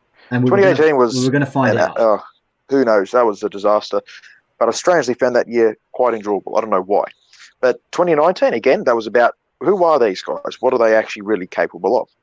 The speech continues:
Speaker 1: Yeah.
Speaker 2: And we got to see that most weeks. It just didn't get the results that we thought we were capable of. So, which is why, in my view, twenty nineteen goes down in comparison to the other seasons, more of a wasted season than,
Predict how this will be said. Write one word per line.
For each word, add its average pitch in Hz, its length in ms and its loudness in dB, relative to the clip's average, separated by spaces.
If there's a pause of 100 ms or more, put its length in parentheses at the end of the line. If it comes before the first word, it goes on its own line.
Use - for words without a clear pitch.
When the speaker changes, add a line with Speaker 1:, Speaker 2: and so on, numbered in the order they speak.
Speaker 1:
Yeah. 117 300 -6
Speaker 2:
And 107 80 -10
we 110 60 -4
got - 180 -2
to - 60 -18
see 170 220 2
that 113 180 0
most 143 340 0
weeks. 95 220 -4
It 98 60 -20
just 110 200 -12
didn't 113 160 -4
get 107 200 -4
the 104 60 -14
results 107 500 -2
that 82 60 -4
we 92 120 -4
thought 95 280 -4
we 90 100 -2
were 78 80 -8
capable 95 500 -4
of. - 120 -6
So, - 140 -20
which 104 160 -8
is 101 140 -14
why, 107 280 0 (320)
in 98 100 -12
my 135 160 2
view, 101 180 -6
twenty 107 260 -8
nineteen 104 420 -2
goes 98 260 -2
down 98 280 -2 (560)
in 117 80 -20 (100)
comparison 110 480 -4
to - 80 -14
the - 160 -4
other 120 180 0
seasons, 107 560 -4
more 117 220 0
of 113 80 -2
a 107 40 -2
wasted 104 520 -6
season 101 480 -4
than, 98 220 -2